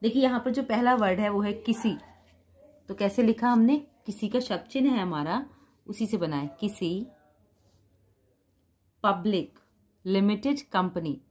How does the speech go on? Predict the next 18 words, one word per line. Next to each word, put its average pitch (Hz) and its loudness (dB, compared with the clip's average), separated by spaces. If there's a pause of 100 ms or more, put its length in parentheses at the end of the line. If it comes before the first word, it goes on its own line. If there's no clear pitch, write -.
(220)
लिमिटेशन 220 -2
कंपनी, 165 -4
इसको 220 -2
हम 262 2
पूरा 254 -2
कंबाइन 185 -2
कर 165 -8
देंगे। 139 -8 (420)
पब्लिक 233 0
के 285 -4
लिए 262 0
पा 165 -2
लिया, 196 0
लिमिटेशन 214 -2
के 226 -6
लिए 214 0
ला 151 -4
लिया 202 0